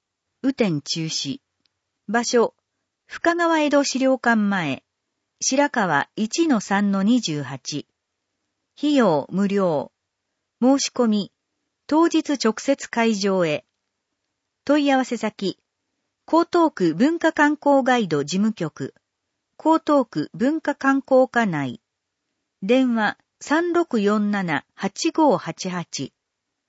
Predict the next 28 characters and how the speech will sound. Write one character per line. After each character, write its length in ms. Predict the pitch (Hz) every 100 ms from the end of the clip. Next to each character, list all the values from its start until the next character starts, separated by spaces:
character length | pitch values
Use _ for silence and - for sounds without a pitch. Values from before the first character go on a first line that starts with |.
| _ _ _ _ _ _ _ _ _ _ _ _ _ _ _ _
一 260 | - - 381
目 120 | 370
で 140 | 262 202
わ 140 | 190
か 180 | - 185
る 220 | 160 - _ _ -
木 300 | 220 - 349
造 240 | 370 349
住 220 | 339 339
宅 300 | - 226 -
の 220 | 160 135 -
耐 240 | - 302 339
震 300 | - 330 311
工 320 | - 302 269
法 340 | - 147 143 _
展 260 | 214 220
示 100 | 196 190
会。 300 | 156 131 110 _ _ _ _ _ _ _ _ _ _ -
一、 420 | 226 - 262 - _ _ _ _ _ _ _ _
耐 240 | 269 330
震 400 | 302 - 277 254
工 300 | - 330 320
法 340 | - 196 160 143
装 220 | - 339
置 240 | - 214
の 120 | 160
紹 280 | 151 190 185
介。 400 | _ 160 143 120